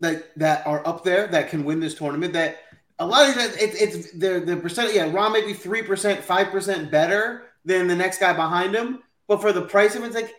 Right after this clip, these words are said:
it's a crapshoot. Take the ownership, you know, play that game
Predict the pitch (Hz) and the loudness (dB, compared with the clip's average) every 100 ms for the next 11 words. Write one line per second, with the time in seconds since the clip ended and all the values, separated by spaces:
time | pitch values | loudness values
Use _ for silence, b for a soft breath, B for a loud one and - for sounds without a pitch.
0 | _ - 196 214 269 262 196 220 214 - | _ -4 -2 -2 -4 -4 -6 -8 -6 -2
1 | 196 208 202 185 147 165 151 143 - 190 | 0 2 0 -2 0 0 -2 -4 -2 2
2 | 208 190 165 156 156 180 226 240 | 2 2 0 -2 -2 -2 -4 -10